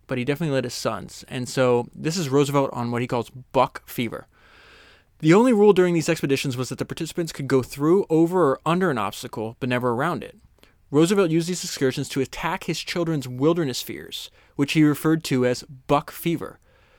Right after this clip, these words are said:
He defines that as "a state of intense nervous excitement, which may be entirely divorced from timidity."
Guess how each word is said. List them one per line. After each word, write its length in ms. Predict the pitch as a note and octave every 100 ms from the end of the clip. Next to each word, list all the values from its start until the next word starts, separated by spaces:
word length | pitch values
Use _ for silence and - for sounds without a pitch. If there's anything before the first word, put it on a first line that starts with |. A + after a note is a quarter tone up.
| _
He 140 | -
defines 340 | C3 C#3 B2+ A#2+
that 140 | A#2+
as 220 | A#2+ A2+
"a 100 | -
state 360 | A#2+ - D3+ D#3
of 120 | C#3
intense 420 | B2+ - D#3+ E3
nervous 380 | C3+ C#3 C#3+ C#3
excitement, 540 | C#3 - C#3+ A#2+ G#2 - - -
which 200 | - C3+
may 180 | C3+ C#3+
be 120 | C#3
entirely 440 | C3 - C#3+ D#3 E3
divorced 380 | C#3 B2+ B2 -
from 120 | B2
timidity." 540 | - C3+ E3 - -